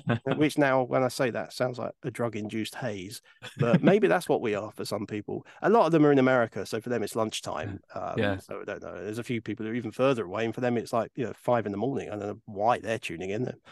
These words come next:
Speaker 2: must be crazy. But I, I hope, but you're listening, I hope it's enjoyable.
Speaker 1: Yeah.
Speaker 2: It's, it, it, it's a bit of work, but again, because I come from a radio background, the idea of suddenly going live and
Speaker 1: Mm.
Speaker 2: being expected to talk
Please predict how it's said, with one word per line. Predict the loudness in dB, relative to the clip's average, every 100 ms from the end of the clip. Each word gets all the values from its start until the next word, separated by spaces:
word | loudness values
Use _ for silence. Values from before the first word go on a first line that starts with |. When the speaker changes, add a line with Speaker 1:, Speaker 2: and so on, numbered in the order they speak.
| -16 -16 -16 _
Speaker 2:
must | -8
be | -6 -6
crazy. | -6 -4 -2 -4 -10 -16 _
But | 4 4 2
I, | -4 -12 -6 2
I | 4 6
hope, | 6 6
but | 6
you're | 8 8
listening, | 6 4 4
I | 4
hope | 4 0
it's | -2
enjoyable. | -4 -2 0 0 2 2
Speaker 1:
Yeah. | 0
Speaker 2:
It's, | -2 -8 -8 -8 -10 -10 -4
it, | -2 -2
it, | -4 -4 -4 -4
it's | -6 -4
a | 0
bit | 2 2
of | 4
work, | 4 2 -4 -14 _ 2
but | 4 4 0 -14 _ _ _ _ _ -6
again, | 2 4 6
because | 4 2 2 2 0
I | -4
come | -4 0 2
from | 2 2
a |
radio | 2 0 0 0
background, | 0 -2 -2 -4 -4 -4
the | -2
idea | 0 0 0 0 0
of | 0 -2 -6 -14
suddenly | -8 -2 0 0
going | 0 2 2 2
live | 2 0 -4 -10 -12 _ _ 0
and | 0
Speaker 1:
Mm. |
Speaker 2:
being | 0
expected | -2 -2 -4 -4 -12
to | -6
talk | -2 0 -2